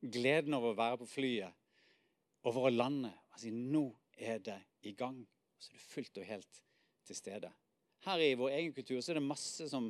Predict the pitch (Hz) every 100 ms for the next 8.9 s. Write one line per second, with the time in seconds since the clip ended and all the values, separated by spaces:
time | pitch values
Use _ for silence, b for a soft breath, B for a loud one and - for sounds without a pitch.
0 | 104 - 117 - 139 101 85 85 117 120
1 | - 98 - 123 - 107 98 101 120 117
2 | 90 - 95 107 107 85 85 - 104 95
3 | - b b b b b - - - -
4 | 104 98 - 123 107 98 90 _ _ _
5 | _ _ _ - - 110 92 90 92 -
6 | 87 _ _ _ _ B B B B B
7 | B 165 - 220 170 151 165 151 147 123
8 | 147 139 131 139 143 - 110 107